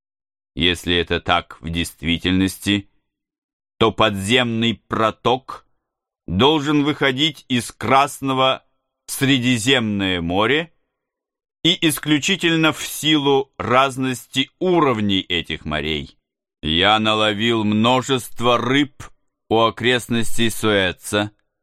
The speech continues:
навязал им на хвост медные кольца и снова пустил в море. Несколько месяцев спустя,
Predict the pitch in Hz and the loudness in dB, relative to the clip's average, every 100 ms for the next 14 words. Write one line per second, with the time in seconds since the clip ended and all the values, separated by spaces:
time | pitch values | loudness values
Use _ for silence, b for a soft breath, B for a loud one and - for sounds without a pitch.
0 | _ _ _ _ _ _ _ 92 113 127 | _ _ _ _ _ _ _ 2 2 4
1 | 135 120 160 160 - 135 131 131 123 117 | 2 2 2 2 -2 -2 0 -2 -2 -4
2 | 117 135 - - - - 98 110 123 104 | 0 0 -2 -10 -20 -8 -2 2 2 0
3 | 104 104 92 85 - 104 107 - - 131 | -2 0 -2 -4 -2 0 0 -2 0 2
4 | 117 _ _ _ _ _ _ _ _ _ | 0 _ _ _ _ _ _ _ _ _
5 | - 107 - - 110 131 143 139 135 120 | 0 0 0 0 2 4 4 2 -2 -6
6 | 110 - 123 117 107 107 95 82 73 - | -10 -6 -2 -2 0 0 0 -2 -6 -12
7 | _ _ _ _ _ _ _ _ _ _ | _ _ _ _ _ _ _ _ _ _
8 | _ _ _ _ _ _ - 139 175 - | _ _ _ _ _ _ 2 2 2 0
9 | 165 139 165 165 156 147 156 135 - - | 0 2 0 2 -2 -4 -4 -4 -6 -2
10 | 127 - - 104 92 95 | -2 -2 -4 0 2 2